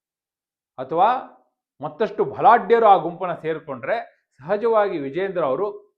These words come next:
ಮುಜುಗರವನ್ನು ಹಾಗೂ ಹಿನ್ನಡೆಯನ್ನು ಅನುಭವಿಸಬಹುದಾ? ಅಥವಾ ಇವೆಲ್ಲವನ್ನು ಸಮರ್ಥವಾಗಿ ಎದುರಿಸಿ ರಾಜ್ಯಾಧ್ಯಕ್ಷರಾಗಿ ನಾನು ಬಹಳಷ್ಟು ಸದೃಢ, ಸಶಕ್ತ ಅಂತ ಪ್ರೂವ್ ಮಾಡೋದ್ರಲ್ಲಿ ವಿಜಯೇಂದ್ರ ಸಕ್ಸಸ್ ಆಗ್ತಾರಾ?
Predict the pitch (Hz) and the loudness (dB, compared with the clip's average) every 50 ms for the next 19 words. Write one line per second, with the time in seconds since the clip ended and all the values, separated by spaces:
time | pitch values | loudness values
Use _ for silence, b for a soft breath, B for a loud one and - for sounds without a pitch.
0 | _ 127 127 139 139 160 165 185 190 185 180 180 180 175 180 196 240 269 254 - | _ -16 -12 -10 -6 -4 -2 0 2 2 2 2 0 -2 -4 -6 -6 -6 -8 -10
1 | - _ _ _ _ _ _ _ - 131 135 139 - - _ - 151 202 226 240 | -16 _ _ _ _ _ _ _ -8 -8 -8 -8 -10 -16 _ -16 -14 -10 -6 -6
2 | 226 196 185 160 135 139 175 185 - 131 151 190 190 185 156 131 120 117 107 101 | -4 -4 -4 -4 -6 -6 -10 -12 -12 -12 -10 -8 -4 -4 -4 -4 -6 -10 -16 -18
3 | 95 87 87 82 80 _ _ _ _ _ _ _ _ _ _ - 139 139 175 208 | -18 -20 -20 -20 -20 _ _ _ _ _ _ _ _ _ _ -14 -10 -6 0 2
4 | 247 262 254 - - - 165 165 175 208 247 262 262 254 254 247 247 233 - - | 2 2 0 -4 -10 -8 -4 -2 0 0 4 6 8 8 8 6 4 0 -2 -2
5 | - - 156 214 269 277 269 - - 277 262 262 254 240 220 226 208 196 196 208 | -4 -4 2 4 4 2 4 4 6 6 8 8 6 6 4 0 -2 -2 -2 -4
6 | 196 - - 135 110 - _ _ _ _ _ _ _ _ - - 165 202 196 170 | -6 -6 -8 -14 -16 -16 _ _ _ _ _ _ _ _ -4 0 2 2 2 4
7 | 202 254 247 247 240 233 - - 226 220 208 208 196 170 156 - - - _ _ | 4 4 4 4 2 -2 -2 0 2 4 4 4 4 2 -6 -10 -10 -16 _ _
8 | _ - 139 160 180 196 240 254 240 254 - - _ _ - - 151 175 190 175 | _ -8 -4 -2 -2 0 -2 -2 -4 -6 -10 -20 _ _ -6 0 2 2 2 2
9 | 170 - - 175 - - 233 233 190 226 202 156 135 123 123 104 90 - - _ | -2 -6 -10 -8 -2 0 0 2 2 2 2 2 2 2 0 0 -4 -8 -14 _
10 | _ _ _ _ _ - 196 202 202 277 269 269 - - 233 208 196 185 170 - | _ _ _ _ _ -4 -4 0 4 4 2 2 2 -2 0 0 0 0 -2 -4
11 | 170 160 - - 226 277 285 262 233 208 175 160 139 127 120 131 190 214 208 - | -6 -6 -4 -2 0 0 2 4 2 2 2 0 -4 -6 -6 -6 -8 -8 -10 -12
12 | - _ _ _ _ _ 127 139 147 147 208 208 185 160 127 120 131 160 185 - | -20 _ _ _ _ _ -14 -14 -8 -4 -2 0 0 -2 -4 -4 -4 -6 -6 -6
13 | - _ _ _ _ _ _ _ - 202 196 196 - 165 160 - 226 220 - - | -10 _ _ _ _ _ _ _ -8 -8 -6 -6 -8 -10 -8 -4 -4 -4 -4 -6
14 | - 95 90 85 82 | -10 -12 -12 -12 -18